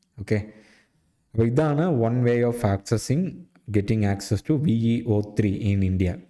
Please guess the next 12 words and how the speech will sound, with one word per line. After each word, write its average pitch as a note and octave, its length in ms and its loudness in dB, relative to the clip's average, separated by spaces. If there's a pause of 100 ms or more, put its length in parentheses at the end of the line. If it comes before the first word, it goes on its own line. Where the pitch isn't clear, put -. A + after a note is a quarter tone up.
(400)
ഓക്കെ, A2 240 -2 (600)
അപ്പോൾ - 120 2
ഈ - 20 4
വീഡിയോ A#2+ 320 2
നിങ്ങൾക്ക് C3 340 0
ഉപകാരപ്രദമായിരുന്നുവെങ്കിൽ A#2+ 1300 2
നിങ്ങൾ G#2+ 240 2
നിങ്ങളുടെ G2+ 220 2
കൂട്ടുകാരിലേക്ക് G#2+ 680 0
ഇത് G#2+ 280 2
ഷെയർ G2+ 340 2
ചെയ്തെത്തിക്കുക. G2+ 760 -2